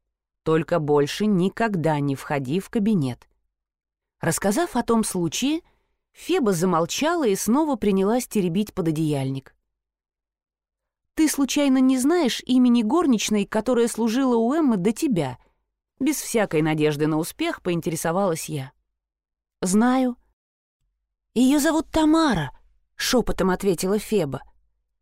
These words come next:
«Я с ней поговорить хотела и нашла ее. Мне Эся помогла, горничная из отеля. Мы в магазине встретились.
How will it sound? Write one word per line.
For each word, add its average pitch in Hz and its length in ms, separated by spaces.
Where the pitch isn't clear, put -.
«Я 226 200
с - 100
ней 214 160
поговорить 233 540
хотела 175 500
и 247 100
нашла 247 400
ее. 156 300
Мне 294 300
Эся 285 340
помогла, 190 520
горничная 180 680
из 190 120
отеля. 170 420
Мы 233 200
в 208 60
магазине 214 560
встретились. 156 720